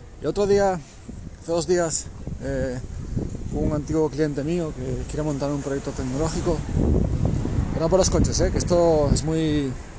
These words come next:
aquí en crudo, improvisado. Eh, me preguntó mi, este cliente,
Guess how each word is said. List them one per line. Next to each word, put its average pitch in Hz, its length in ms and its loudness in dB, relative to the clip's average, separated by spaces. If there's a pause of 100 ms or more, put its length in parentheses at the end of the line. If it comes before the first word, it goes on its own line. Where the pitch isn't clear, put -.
(280)
aquí 151 160 0
en 131 160 -2
crudo, 160 320 2 (340)
improvisado. 131 540 4 (880)
Eh, 143 540 2 (380)
me 151 100 -4
preguntó 160 400 2
mi, 208 500 0 (460)
este 160 240 -4
cliente, 180 420 2